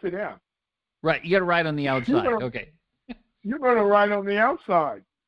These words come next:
Speaker 1: And over time, this became a big issue, and people started to really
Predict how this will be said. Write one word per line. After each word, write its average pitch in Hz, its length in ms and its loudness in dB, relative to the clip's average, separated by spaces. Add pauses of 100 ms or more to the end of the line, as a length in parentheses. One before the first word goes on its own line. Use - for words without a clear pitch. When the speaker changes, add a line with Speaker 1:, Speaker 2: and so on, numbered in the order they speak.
(400)
Speaker 1:
And 180 460 -4 (140)
over 240 380 0
time, 190 920 -4 (260)
this 165 320 -2
became 196 400 -6
a 151 60 2
big 160 340 -6
issue, 135 800 -6
and 131 260 -6 (100)
people 175 440 -4
started 160 640 0
to 127 100 -10
really 156 840 0